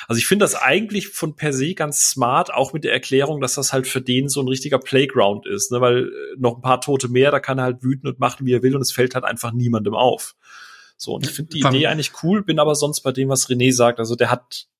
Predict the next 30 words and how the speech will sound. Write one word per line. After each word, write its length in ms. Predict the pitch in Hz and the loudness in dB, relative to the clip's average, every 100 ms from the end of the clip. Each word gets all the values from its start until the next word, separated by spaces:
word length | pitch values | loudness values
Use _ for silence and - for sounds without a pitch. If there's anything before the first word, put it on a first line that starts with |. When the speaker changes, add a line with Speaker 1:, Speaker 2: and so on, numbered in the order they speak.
| - | -2
Speaker 1:
durchaus 420 | 127 117 - 104 | 2 4 2 0
auch 120 | - | 0
seine 440 | - 104 104 104 - _ _ _ _ _ - | 0 0 -2 -4 -8 _ _ _ _ _ -16
merkwürdigen 720 | 113 - 113 104 104 98 104 | -12 -2 0 0 -4 -2 2
Speaker 2:
Ja, 80 | 180 | 4
Speaker 1:
Momente. 260 | 131 113 113 | 4 2 -2
Speaker 2:
ja, 220 | - 135 147 - | -4 -4 -4 0
genau, 140 | 147 | 0
das 80 | 127 | 0
ist 60 | 123 | 0
anders. 180 | 117 123 | 0 2
Aber 160 | 131 | 4
die 140 | 127 143 | 4 4
Szene, 220 | 160 156 | 4 4
die 100 | 143 | 4
du 80 | 143 | 2
gerade 240 | 143 135 | 2 2
gesagt 320 | 127 117 131 | 2 2 2
hast, 100 | 151 139 | 2 0
mit 60 | |
diesem 140 | 135 143 | 0 0
Umgang, 180 | 143 | 0
das 100 | 131 143 | 0 -2
hat 100 | - | 0
fast 240 | 147 - | -2 0
was 180 | 139 - | -2 -2
von 420 | 135 127 127 127 | -4 -4 -2 -2
Lost 280 | 120 - - | -4 -4 -2
World, 240 | 127 123 | -2 0
oder? 240 | 113 151 | -2 -6